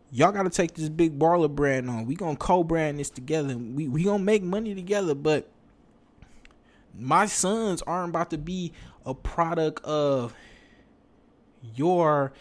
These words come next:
monopoly in terms of when you wanna release shoes and this, that, and the third." Think about Paul George. Paul George, N B A elite superstar. Think how long it took him before he got his own signature shoe.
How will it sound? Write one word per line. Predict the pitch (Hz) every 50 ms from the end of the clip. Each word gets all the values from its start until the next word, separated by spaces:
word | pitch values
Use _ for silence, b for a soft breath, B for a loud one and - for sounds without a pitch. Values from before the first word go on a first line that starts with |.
| B B B
monopoly | - 127 131 127 139 160 185 180 - 147 135 135 131 110
in | 123 127
terms | - 160 151 143 139 127
of | 127 123 120 113 - B B B B -
when | 131 123 147 151 143
you | 156 160
wanna | 156 156 156 156 147
release | 139 135 131 135 139 156 151 143
shoes | - - 139 139 139 143 143 143 139 131 127 123 110 -
and | 123 123 117 123
this, | 143 151 143 131
that, | 139
and | 143 143 135 127
the | 123
third." | 117 - 208 156 135 120 -
Think | - 202 -
about | - 208 180 165
Paul | - - 185 160 151 147
George. | 139 - 123 107 90 - -
Paul | - 185 208 220 214
George, | 202 196 196 185 185 185 185 180 -
N | - 175 185 180
B | 180 175 175 170 160
A | 107
elite | 135 139 139 160 165 147
superstar. | - - 175 160 - 143 - 147 131 120 107
Think | - 226 - -
how | - 180
long | 185 180 165
it | 160 160
took | - - 170 160
him | - 170 151 143
before | 139 135 - 139 131
he | - 151 143
got | 135 131 135 135
his | - 143 147 - - -
own | 147 147 147 143
signature | 131 - - - 147 139 139 135 131 - - 120
shoe. | - - - 127 107